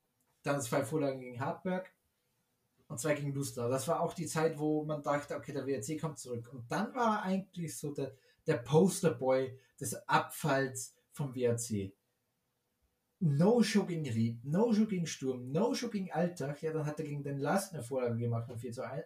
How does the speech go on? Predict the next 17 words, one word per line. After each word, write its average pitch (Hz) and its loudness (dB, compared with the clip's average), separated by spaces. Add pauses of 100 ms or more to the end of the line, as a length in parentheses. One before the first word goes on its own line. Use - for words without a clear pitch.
äh, 120 -4
ein - -10
Tor 139 -4
gemacht 127 -10
beim 117 -14
vier 131 -6
zu 127 -8
eins 127 -14
und 113 -20
bei 123 -6 (300)
der 120 -6
zwei 123 -6
zu - -8
eins - -10
Niederlage 143 -4
gegen 135 -14
Salzburg. - -8